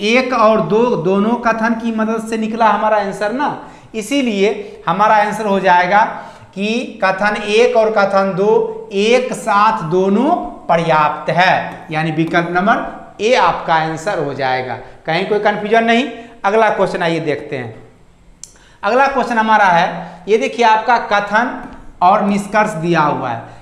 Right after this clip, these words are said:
कथन और निष्कर्ष का क्वेश्चन है। ऐसे क्वेश्चन को बनाने के लिए क्या करें, कथन को बढ़िया ढंग से, बारीकी ढंग से पढ़ के समझिए। कहता है, "लोगों की शिकायत है कि त्योहार के मौसम में बस टिकट"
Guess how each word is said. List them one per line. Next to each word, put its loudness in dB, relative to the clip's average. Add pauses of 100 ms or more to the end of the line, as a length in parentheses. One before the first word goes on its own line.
(120)
कथन 2
और 2
निष्कर्ष 0
का 4
क्वेश्चन -4
है। -8
ऐसे 0
क्वेश्चन -2
को 0
बनाने 0
के -2
लिए -4
क्या 2
करें, 0
कथन 0
को -2
बढ़िया 0
ढंग -4
से, -4
बारीकी 0
ढंग -2
से -2 (380)
पढ़ 2
के -2
समझिए। -2 (440)
कहता 2
है, 2
"लोगों 2
की -2
शिकायत 2
है 0 (440)
कि -4
त्योहार 4
के 0
मौसम 0
में -6
बस 2
टिकट" -2